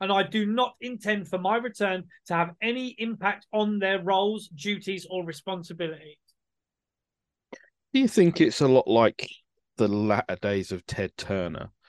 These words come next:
Speaker 2: you know, in Turner Broadcasting? And, you know, he was a figurehead, but in name only. Like, there was no real sort of
Speaker 1: Absolutely.
Speaker 2: Yeah, there was no, he didn't have the pulling power that he, and the,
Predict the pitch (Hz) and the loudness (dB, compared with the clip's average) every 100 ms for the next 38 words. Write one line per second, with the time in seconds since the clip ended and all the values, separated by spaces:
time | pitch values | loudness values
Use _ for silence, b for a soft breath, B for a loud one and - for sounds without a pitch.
0 | b b b b b _ _ _ _ _ | b b b b b _ _ _ _ _
1 | _ 101 98 90 - 92 90 - 95 87 | _ -8 -4 -2 -4 -6 -8 -2 -2 -2
2 | 95 90 - 87 - 82 80 78 - 87 | -2 -2 0 -4 -4 -8 -10 -10 -8 -6
3 | 82 76 _ _ _ B B B B B | -4 -6 _ _ _ B B B B B
4 | _ 123 113 - - _ _ _ _ _ | _ 2 2 0 -12 _ _ _ _ _
5 | _ - 117 110 101 95 - 101 92 95 | _ -16 -4 0 0 0 2 2 2 2
6 | 92 87 78 - - _ _ _ _ _ | 2 2 -2 -14 -14 _ _ _ _ _
7 | _ _ _ _ _ _ - - 92 87 | _ _ _ _ _ _ -8 -6 -4 -4
8 | 90 90 90 87 90 87 82 82 76 80 | -2 -2 -2 -2 -2 -2 -4 -6 -6 -2
9 | 78 - 87 85 - 90 85 78 90 87 | -2 -2 -2 -4 -4 -2 -2 -2 0 2
10 | 82 80 80 _ _ _ _ _ _ _ | 2 -2 -6 _ _ _ _ _ _ _
11 | _ _ _ _ _ _ _ _ _ 247 | _ _ _ _ _ _ _ _ _ -4
12 | 269 196 180 - 170 156 143 _ _ - | -2 0 2 2 0 -6 -12 _ _ -4
13 | 101 101 95 110 107 104 110 117 107 - | 4 4 4 6 6 6 4 2 2 0
14 | 107 - - 110 101 92 98 95 90 87 | -2 -2 -2 -2 -2 -2 0 2 0 -2
15 | 98 113 95 - 87 87 85 | -6 -8 -12 -10 -10 -8 -8